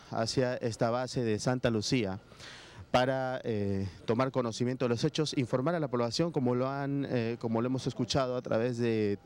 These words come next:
T V Perú. Esta es una transmisión en vivo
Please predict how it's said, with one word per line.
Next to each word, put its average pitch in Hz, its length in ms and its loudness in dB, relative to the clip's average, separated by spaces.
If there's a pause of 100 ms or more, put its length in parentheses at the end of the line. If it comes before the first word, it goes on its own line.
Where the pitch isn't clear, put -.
(140)
T 127 120 6
V 123 120 0
Perú. 123 280 0 (880)
Esta 127 280 2
es - 80 -2
una 127 160 4
transmisión 123 560 0
en 117 160 2
vivo 120 460 0